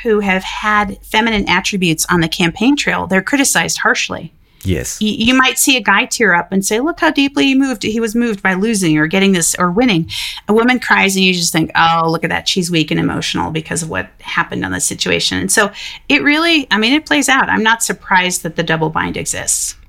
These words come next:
Speaker 2: Yeah. Yeah. I mean, one of the things that's been, um, been pointed out a lot in Australia in the last few years in our political, uh, realm is just the, the way in which women politicians are often asked about how they'll manage the leadership role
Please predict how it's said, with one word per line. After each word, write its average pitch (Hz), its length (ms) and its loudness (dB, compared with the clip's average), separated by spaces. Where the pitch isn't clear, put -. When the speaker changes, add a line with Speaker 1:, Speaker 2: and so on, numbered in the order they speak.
Speaker 2:
Yeah. 80 440 -2
Yeah. 76 320 -2
I 80 80 -2
mean, 98 160 4
one 113 160 4
of 101 80 2
the 92 60 0
things 95 300 0
that's 85 200 -6
been, 85 280 0
um, 80 460 -2
been 101 160 -2
pointed 107 280 2
out 95 120 0
a 101 40 0
lot 107 280 2
in 98 240 0
Australia 107 440 2
in 92 100 2
the 92 80 2
last 110 300 2
few 110 120 -2
years 87 280 2
in 92 60 0
our 98 140 0
political, 95 640 -2
uh, 80 280 0
realm 98 460 2
is 92 180 -2
just 113 300 -2
the, 101 220 0
the 135 100 2
way 160 160 4
in 156 100 2
which - 240 0
women 127 560 2
politicians 113 680 0
are 120 260 4
often 135 280 2
asked 127 260 0
about 113 220 0
how 123 180 2
they'll 107 220 2
manage 110 640 0
the 113 160 2
leadership 117 400 2
role 107 460 2